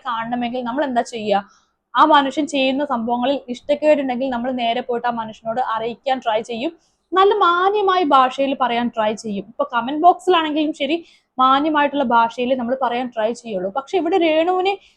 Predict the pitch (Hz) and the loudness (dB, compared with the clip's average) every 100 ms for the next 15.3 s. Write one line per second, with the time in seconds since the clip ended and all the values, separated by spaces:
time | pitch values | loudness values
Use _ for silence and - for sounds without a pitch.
0 | _ 269 294 349 330 285 294 320 320 311 | _ 2 4 4 4 2 2 2 0 0
1 | 320 277 269 269 262 269 262 277 254 277 | 2 4 4 2 -2 0 -2 -4 -4 -2
2 | 262 240 240 240 208 277 320 359 339 294 | -2 -2 -2 -4 -4 0 2 4 2 -2
3 | - 185 - - 240 233 349 370 349 320 | -2 -6 -6 -8 -6 -4 -4 0 2 4
4 | 277 247 240 208 247 240 285 320 320 330 | 2 -2 -2 0 2 2 2 2 2 0
5 | 320 302 320 320 320 302 277 277 277 254 | 0 -2 -2 0 0 0 -2 -2 0 0
6 | 254 254 233 185 - _ _ - 247 - | -2 -8 -6 -6 -8 _ _ -6 -6 0
7 | 302 285 285 285 277 240 - 311 277 277 | 0 2 2 2 2 -2 -2 -4 -2 -2
8 | 285 285 277 262 277 240 262 277 262 262 | -2 -2 -2 -4 -4 -2 0 -2 -2 -2
9 | 262 240 294 277 285 302 311 269 262 269 | 0 0 0 -2 -2 -2 -2 2 4 4
10 | 294 294 277 269 208 170 180 _ - 302 | 0 -4 -4 -4 -8 -10 -14 _ -2 0
11 | 339 339 359 349 247 254 269 320 269 226 | 2 2 2 2 2 2 2 0 -2 -2
12 | 262 254 247 254 240 247 254 254 233 262 | 0 0 0 -4 -4 -6 -4 -6 -6 -6
13 | 285 285 285 233 254 285 247 254 254 240 | -6 -6 -4 -2 0 0 0 0 0 2
14 | 277 294 247 262 - 311 294 247 311 302 | 0 0 -2 -2 -2 -6 -4 -2 -2 -2
15 | 311 302 294 | 2 4 4